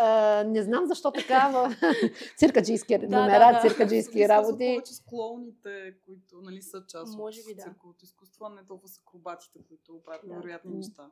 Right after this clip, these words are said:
Speaker 1: Да, има нещо такова, че цирка,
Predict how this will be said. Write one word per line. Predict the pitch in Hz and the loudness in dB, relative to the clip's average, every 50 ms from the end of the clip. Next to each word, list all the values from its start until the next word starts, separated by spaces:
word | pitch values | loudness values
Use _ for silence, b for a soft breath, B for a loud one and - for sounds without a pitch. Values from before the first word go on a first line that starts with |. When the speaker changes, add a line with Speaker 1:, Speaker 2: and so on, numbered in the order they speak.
| _ | _
Speaker 1:
Да, | 190 190 185 180 - 240 226 | -18 -8 -2 2 2 2 2
има | 202 214 247 254 254 | 2 0 -2 -4 -4
нещо | 240 233 240 233 240 - 220 | -2 -2 -4 -6 -8 -14 -10
такова, | 220 208 - - 233 240 269 254 | -10 -10 -4 -2 -2 -2 -2 -6
че | - - 247 233 233 233 233 240 233 233 _ | -12 -8 -4 -4 -2 -2 -4 -4 -8 -10 _
цирка, | _ 233 226 226 - 226 220 214 | _ -10 -10 -8 -8 -8 -8 -8